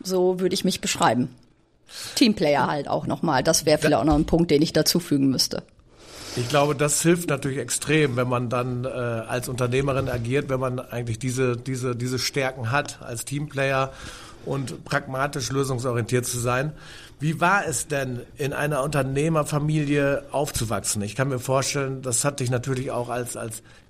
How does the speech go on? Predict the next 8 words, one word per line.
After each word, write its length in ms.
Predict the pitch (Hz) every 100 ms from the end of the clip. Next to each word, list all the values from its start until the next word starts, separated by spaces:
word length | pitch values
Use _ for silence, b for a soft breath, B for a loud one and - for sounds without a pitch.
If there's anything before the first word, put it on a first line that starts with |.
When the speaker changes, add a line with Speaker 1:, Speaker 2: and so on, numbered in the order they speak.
| -
Speaker 2:
Kind, 400 | 170 165 170 170
als 240 | 135 120
Jugendlicher, 500 | 131 151 143 139 147
als 180 | 127 123
Person 580 | - 127 135 135 143 135 B B B B B - - -
unglaublich 560 | 156 160 151 139 147 123
beeinflusst. 800 | 131 131 175 175 185 175 175
Du 100 | 143